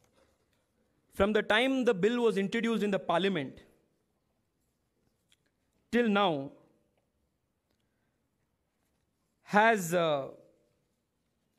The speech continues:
exposed the hypocrisy and double standards in logic of a lot of people. It is good that this kind of hypocrisy is exposed.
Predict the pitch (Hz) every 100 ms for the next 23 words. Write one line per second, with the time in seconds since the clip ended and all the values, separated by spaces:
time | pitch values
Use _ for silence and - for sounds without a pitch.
0 | _ 202 202 - - 294 311 202 247 180
1 | 185 - 240 233 202 - 120 101 _ _
2 | _ _ _ _ _ _ _ _ _ _
3 | _ _ _ _ _ _ _ 180 180 185
4 | 233 233 - 196 208 214 190 185 170 156
5 | 165 160 - - - _ _ _ _ _
6 | _ _ 170 175 156 160 156 - 139 135
7 | 113 _ _ _ _ _ _ _ _ _
8 | _ _ _ _ _ _ _ _ _ _
9 | _ _ _ _ _ _ _ _ _ _
10 | _ _ _ _ _ _ _ _ _ _
11 | _ _ _ _ - 240 277 175 320 -
12 | 294 208 247 - 240 233 226 196 202 196
13 | 196 - 175 147 139 - 127 120 -